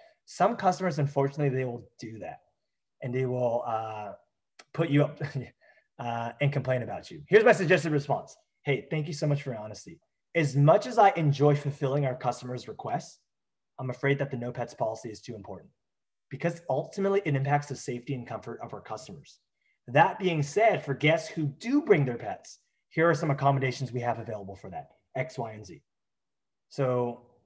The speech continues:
you just said, "No, can't do it." Careful on what you promise. If you said it, you're accountable. You see that? Super important for you to understand how customer service works, and how you could say no, but it's all about how you say it instead of,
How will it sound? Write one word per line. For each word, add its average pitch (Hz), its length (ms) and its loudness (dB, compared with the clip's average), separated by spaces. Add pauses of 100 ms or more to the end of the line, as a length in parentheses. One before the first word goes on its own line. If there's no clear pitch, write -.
(120)
you 143 220 2
just 156 160 0
said, 120 180 0
"No, 101 200 -8 (360)
can't 120 180 -4
do 104 80 -12
it." 82 180 -18 (380)
Careful 190 320 6
on 180 80 8
what 175 120 4
you 165 60 0
promise. 143 520 4 (180)
If 143 160 -10
you 139 80 0
said 262 440 6
it, 143 160 4
you're 147 320 6
accountable. 139 480 2 (280)
You 165 100 -10
see 156 180 0
that? 160 400 -2 (180)
Super 214 520 -2
important 151 380 2
for 147 80 -8
you 143 60 4
to 131 60 -2
understand 127 500 -4 (260)
how 127 260 4
customer 151 380 0
service 131 400 -2
works, 113 320 -12 (240)
and 143 120 0
how 131 140 2
you 139 180 0
could 196 140 0
say 180 200 2
no, 156 520 6 (180)
but 143 100 0
it's 135 160 -6
all 156 120 6
about 147 140 6
how 139 120 2
you 135 120 2
say 135 240 0
it 135 60 -4
instead 131 280 -2
of, 123 120 -4